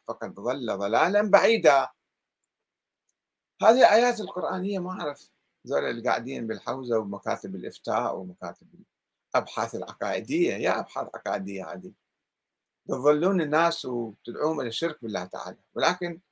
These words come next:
الشيء اللي، آه، يفرحنا أيضًا أن هناك أيضًا أصوات في داخل الحوزة العلمية الشيعية تتصدى للحوزة الأمية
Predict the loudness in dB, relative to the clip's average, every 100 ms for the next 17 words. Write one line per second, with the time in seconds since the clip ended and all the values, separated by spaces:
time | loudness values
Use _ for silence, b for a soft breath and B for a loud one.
0 | _ _ _ _ _ -6 2 2 2 -2
1 | -4 -6 -8 _ _ _ _ _ _ _
2 | _ -6 -4 -4 -2 0 2 4 4 4
3 | 2 2 -2 -2 -2 2 2 4 4 4
4 | 4 2 0 4 4 4 2 4 6 6
5 | 4 -2 -2 -2 4 6 6 4 2 4
6 | 4 4 0 -2 -2 -4 -4 -4 -6 _
7 | _ _ _ _ 2 4 6 8 8 10
8 | 12 12 10 8 6 6 8 6 4 0
9 | 0 -2